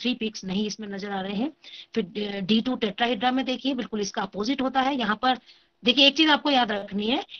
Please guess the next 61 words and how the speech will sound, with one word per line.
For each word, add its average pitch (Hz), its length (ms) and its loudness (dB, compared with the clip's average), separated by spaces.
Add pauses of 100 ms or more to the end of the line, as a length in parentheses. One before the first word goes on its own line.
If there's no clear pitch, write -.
(140)
कि 262 200 -2
जो 247 260 -4
F 302 220 2
term 302 160 2
जब 262 160 -2
split 233 300 -6
होगी 202 160 -2
तो 320 100 -2
टी 294 200 2
टू 381 120 2
हमेशा 254 320 2
बीच 202 320 -4
में - 60 -10
आएगा। - 240 -18 (920)
ठीक 226 160 -10
है, 494 200 -10
टी 247 120 -2
टू 302 120 0
हमेशा 254 320 2
बीच 220 240 -2
में 226 100 -2
आएगा, 202 240 -4
तो 285 100 -6
या 214 140 0
तो 247 100 -4
टी 226 200 0
वन 302 120 2
नीचे 302 240 4
आएगा 285 240 2
या 294 100 2
ए 247 160 2
टू 240 140 -2
नीचे 202 240 -2
आएगा, 180 260 -2
वो 240 120 -2
depend 202 360 -4
करेगा 185 280 -2
configuration 226 640 -2
के 233 80 -4
ऊपर। 247 280 -4 (520)
या 240 120 6
आप 240 120 4
लोग 262 100 2
discuss 254 320 0
कर 285 140 2
सकते 269 280 -2
हैं, 262 60 4
अलग 247 160 2
से 262 160 -4
भी 254 80 -2
कर 254 140 -4
सकते 214 280 -6
हैं 220 140 -2
कभी 208 220 -4
कि 214 140 -2
ऐसा 196 260 -2
क्यों 196 180 -4
हुआ। 180 260 -2 (540)
Then 240 180 2
आप 240 180 2
देखिए, 269 440 0